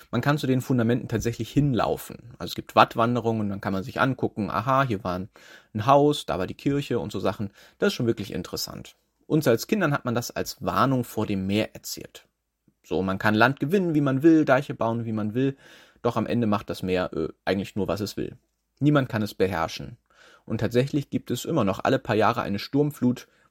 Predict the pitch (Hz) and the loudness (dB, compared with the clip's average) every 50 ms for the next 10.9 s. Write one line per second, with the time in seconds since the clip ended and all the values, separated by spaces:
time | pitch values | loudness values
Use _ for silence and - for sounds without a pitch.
0 | _ - 107 104 95 90 98 101 120 147 147 - - 120 117 120 - - - - | _ -2 0 2 2 4 6 6 6 4 4 0 -2 -2 -2 -2 -2 -4 -6 -6
1 | 110 113 113 135 147 147 - - - 113 110 - - 104 110 113 110 110 107 120 | -4 -2 2 4 4 4 4 2 -2 -4 -4 -6 -4 0 0 2 2 2 0 2
2 | 120 135 135 127 113 107 101 107 104 - - 117 131 123 110 104 - - - 135 | 2 2 2 0 0 0 0 0 0 0 0 0 0 0 0 0 0 -2 0 0
3 | 156 151 131 135 120 92 104 120 113 110 - - - - - - 120 123 - - | 0 0 2 2 2 2 0 0 -2 0 0 0 -2 0 0 0 0 0 -2 -6
4 | - _ _ _ _ _ _ _ _ _ - 107 113 107 107 113 117 113 113 110 | -18 _ _ _ _ _ _ _ _ _ 0 4 4 4 4 4 4 6 6 4
5 | - - 107 104 107 120 135 135 123 117 - - 95 - - 113 139 - 139 - | 2 0 -2 -2 0 0 0 0 0 -2 -2 0 2 2 4 2 2 0 -2 -6
6 | - 104 - 110 101 - - - - 101 - - - 101 98 101 101 101 98 - | -6 -4 -4 -4 -4 -4 -4 -4 -2 -2 -4 -2 -2 -2 -2 -2 -2 -4 -4 -6
7 | - 101 95 90 87 87 95 95 - - - - 71 - - 98 - - - - | -6 -6 -4 -4 -2 -2 -2 -4 -6 -6 -4 -4 -2 -2 -2 -4 -4 -6 -8 -10
8 | - - - - 62 62 - - - - - - - - 139 - _ _ _ _ | -10 -10 -12 -12 -10 -10 -10 -10 -12 -14 -18 -18 -16 -18 -18 -20 _ _ _ _
9 | _ _ _ _ _ _ _ _ _ _ _ _ _ - 98 107 120 139 151 147 | _ _ _ _ _ _ _ _ _ _ _ _ _ 0 2 6 6 6 6 6
10 | 139 117 - 110 107 127 135 143 - 127 - - - 120 120 117 - - | 4 0 0 0 2 2 2 0 -2 -6 -8 -4 0 0 0 0 -2 -6